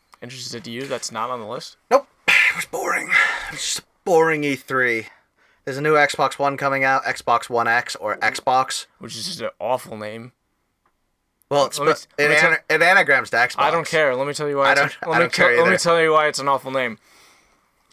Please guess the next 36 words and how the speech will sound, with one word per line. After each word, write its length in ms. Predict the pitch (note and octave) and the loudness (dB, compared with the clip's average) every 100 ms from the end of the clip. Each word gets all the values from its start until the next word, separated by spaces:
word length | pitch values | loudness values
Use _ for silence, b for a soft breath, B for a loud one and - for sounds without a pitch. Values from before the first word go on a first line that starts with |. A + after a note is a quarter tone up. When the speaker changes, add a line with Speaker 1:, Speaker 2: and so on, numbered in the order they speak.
| _ - | _ -6
Speaker 1:
It 120 | D3 | -2
sounds 340 | - E3 E3 | 2 2 2
too 100 | - E3 | 0 0
much 180 | D#3+ | 2
like 180 | D#3+ C#3+ | 2 2
S. 440 | B2 C#3+ - - - _ _ | 0 0 -2 -4 -8 _ _
X 260 | - D3 - | -2 0 2
sounds 280 | E3 D#3 - | 2 0 0
like, 160 | D#3+ | -6
too 120 | - D#3+ | -4 -6
much 180 | D3+ | -4
like 160 | D#3 C#3+ | -6 -4
S. 320 | C3+ D3+ - b b - | -4 -2 -6 b b -16
So 100 | B2+ | -10
if 60 | B2+ | -10
a 60 | |
kid 240 | - D#3 C#3+ | -4 -4 0
goes, 240 | D3 C#3 | 0 2
"I 120 | D3+ | 0
want 180 | F#3 G3 | 0 0
an 80 | G3 | 0
Xbox 380 | F#3 F#3+ F#3 - | 0 0 0 0
X," 420 | F#3+ F3 - - _ _ _ _ | 0 0 -2 -12 _ _ _ _
and 140 | C3+ | -8
the 60 | C3 | -4
parent 300 | C#3+ C#3+ C#3+ | -2 -2 0
goes, 300 | C#3+ C#3 - - | -2 -2 -4 -2
"Oh, 180 | A#3+ | 0
he 160 | F3+ G#3 | 0 -2
said 240 | - F#3 | 2 2
S," 400 | G#3+ G3+ - - B B - | 2 2 0 -2 B B -8
and 80 | B2 | -2
now 100 | C3 | -2
the 80 | B2+ | -2
kid's 240 | D#3 C3 | -4 -4
upset. 420 | A#2+ - A#2 A2 | -6 -6 -6 -8